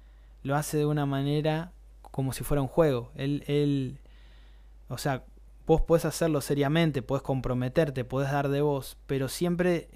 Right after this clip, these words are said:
está bueno poder hacerlo jugando, poder disfrutarlo, incluso sin tanta presión de si va a salir bien o mal, si vas a tener éxito o no, repercusión o no. Eh, eh, la, la felicidad está en poder jugar, haciendo lo que haces jugar,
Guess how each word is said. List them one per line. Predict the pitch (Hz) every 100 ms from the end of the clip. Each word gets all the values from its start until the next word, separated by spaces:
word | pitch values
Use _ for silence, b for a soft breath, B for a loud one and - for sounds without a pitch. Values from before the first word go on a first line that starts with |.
| - -
está | - 156
bueno | 151 170 175
poder | 143 143
hacerlo | 143 156 160
jugando, | 156 - 135 160 135 120
poder | 113 127 143
disfrutarlo, | 147 131 127 127 170 151 135 131 135 b b b
incluso | - 143 165 196 196 185
sin | - 170
tanta | 170 170 151
presión | 139 135 170 156
de | 131
si | - -
va | 131
a |
salir | 131 135 139
bien | 139 143
o | 135
mal, | 147 160 147 135 b b b b -
si | - - 135 131
vas | 131 135
a | 127 127
tener | 131 139
éxito | 139 139 131 127
o |
no, | 139 147
repercusión | 131 120 123 117 - 143
o | 135
no. | 151 135 b b b b b
Eh, | 139 135 -
eh, | 135
la, | 131 131 127
la | 135
felicidad | - 139 139 - 143 160
está | 156 - 165 170 170
en | 147 139
poder | 131 135 147
jugar, | - 139 139 156 139 -
haciendo | 123 - 160 156 151
lo | 135
que |
haces | 131 - 160
jugar, | - 139 151 151 160